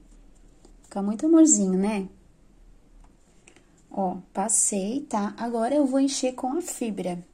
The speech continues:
E eu gosto, gente, de colocar bastante fibra, tá? Não gosto de, <laughs> de causar miséria, não. Porque senão depois o,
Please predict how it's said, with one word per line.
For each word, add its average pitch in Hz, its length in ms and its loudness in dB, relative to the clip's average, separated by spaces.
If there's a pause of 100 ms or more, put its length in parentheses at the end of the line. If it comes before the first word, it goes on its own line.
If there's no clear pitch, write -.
(1120)
E 202 100 -4
eu 254 120 2
gosto, 247 460 0
gente, 202 420 -2
de 214 80 -8
colocar 220 340 -2
bastante 226 560 -2
fibra, 220 440 0
tá? 208 320 -6
Não 208 200 0
gosto 196 360 -2
de, 254 500 4 (360)
<laughs> - 440 -6
de 262 80 2
causar 269 420 10
miséria, 269 480 8
não. 269 300 6
Porque 226 320 -2
senão 233 240 -2
depois 247 420 2
o, 226 460 2